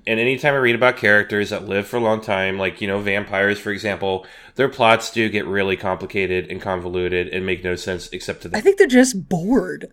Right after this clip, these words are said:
Speaker 1: I think
Speaker 2: And
Speaker 1: they're
Speaker 2: they're like,
Speaker 1: bored. I agree.
Speaker 2: "I could just, I could just blow up the moon that they're stationed on, or
Speaker 1: Or
Speaker 2: we could do, we could go all full on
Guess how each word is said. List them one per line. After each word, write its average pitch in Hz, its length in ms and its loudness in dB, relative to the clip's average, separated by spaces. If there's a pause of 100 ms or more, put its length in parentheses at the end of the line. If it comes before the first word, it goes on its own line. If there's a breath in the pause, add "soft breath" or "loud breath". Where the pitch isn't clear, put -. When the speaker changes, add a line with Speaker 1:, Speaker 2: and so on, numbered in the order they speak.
(120)
Speaker 1:
I 127 120 2
think 143 240 -2
Speaker 2:
And 202 60 -4
Speaker 1:
they're 185 40 6
Speaker 2:
they're 190 120 4
like, 226 140 6
Speaker 1:
bored. 90 260 4
I 113 100 8
agree. 127 360 6
Speaker 2:
"I 226 100 10
could 247 260 8
just, 254 400 2
I 214 100 4
could 269 280 4
just 262 220 0
blow 180 260 4
up 190 160 4
the 175 100 2
moon 165 300 -2
that 202 120 4
they're 208 140 8
stationed 208 440 2
on, 208 240 2 (120)
or 196 960 8
Speaker 1:
Or 107 880 6 (160)
Speaker 2:
we 220 200 6
could 202 180 4
do, 202 220 2
we 240 120 2
could 208 160 -4
go 202 160 6
all 185 160 4
full 214 300 4
on 185 380 4